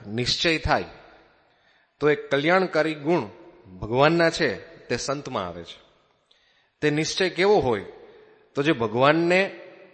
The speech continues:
કાળ જેવા ન જાણે, કર્મ જેવા ન જાણે, સ્વભાવ જેવા ન જાણે, માયા જેવા ન જાણે, પુરુષ જેવા ન જાણે અને સર્વ થકી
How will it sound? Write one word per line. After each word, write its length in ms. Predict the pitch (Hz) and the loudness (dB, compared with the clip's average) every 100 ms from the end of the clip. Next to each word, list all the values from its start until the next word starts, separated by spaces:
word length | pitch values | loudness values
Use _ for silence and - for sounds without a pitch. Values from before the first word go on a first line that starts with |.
| _ | _
કાળ 240 | - 147 156 | 2 2 2
જેવા 320 | 127 135 120 113 | 0 -2 0 -2
ન 60 | 107 | -6
જાણે, 260 | 95 92 90 - _ _ _ - | -6 -10 -12 -20 _ _ _ -4
કર્મ 200 | 143 160 143 | -2 0 -2
જેવા 320 | 135 120 110 | -2 -2 -2
ન 60 | 110 | -4
જાણે, 260 | 98 92 90 - _ _ _ _ _ _ _ _ _ _ - | -6 -10 -14 -20 _ _ _ _ _ _ _ _ _ _ -4
સ્વભાવ 400 | 147 143 175 160 | 0 2 4 2
જેવા 320 | 139 131 123 | 2 0 0
ન 20 | 120 104 | -2 -4
જાણે, 240 | 101 95 - - - | -6 -8 -14 -20 -6
માયા 380 | 110 135 151 131 | 0 2 2 0
જેવા 260 | 135 120 113 | -2 -2 -2
ન 40 | 110 | -4
જાણે, 240 | 101 95 90 - _ - | -6 -10 -14 -20 _ -2
પુરુષ 340 | 180 208 - | 2 2 2
જેવા 240 | 147 127 | 0 0
ન 80 | 117 110 | -2 -6
જાણે 320 | 98 95 95 - _ _ _ _ _ _ _ - | -8 -12 -14 -18 _ _ _ _ _ _ _ -2
અને 120 | 175 | -2
સર્વ 280 | - 170 208 | 2 2 4
થકી 380 | 214 185 170 214 | 2 -2 -2 -6